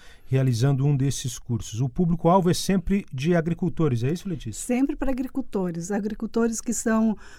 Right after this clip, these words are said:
Speaker 2: proprietários ou funcionários de agroindústrias, das agroindústrias familiares. E esse em Braço do Norte foi mais especificamente para piscicultores,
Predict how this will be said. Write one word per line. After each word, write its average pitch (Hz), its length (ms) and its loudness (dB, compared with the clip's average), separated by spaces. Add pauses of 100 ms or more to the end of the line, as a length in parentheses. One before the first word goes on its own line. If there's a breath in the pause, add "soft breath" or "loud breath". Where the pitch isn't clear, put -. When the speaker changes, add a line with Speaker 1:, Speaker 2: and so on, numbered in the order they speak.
Speaker 2:
proprietários 226 800 4
ou 208 80 4
funcionários 220 720 2
de 208 300 4
agroindústrias, 202 800 4
das 190 440 0
agroindústrias 202 720 0
familiares. 196 840 2 (360 loud breath)
E 220 120 8
esse 247 240 10
em 269 40 8
Braço 240 320 2
do 226 140 0
Norte 240 400 4
foi 247 160 4
mais 240 260 4
especificamente 233 960 0
para 226 220 0
piscicultores, 269 1000 4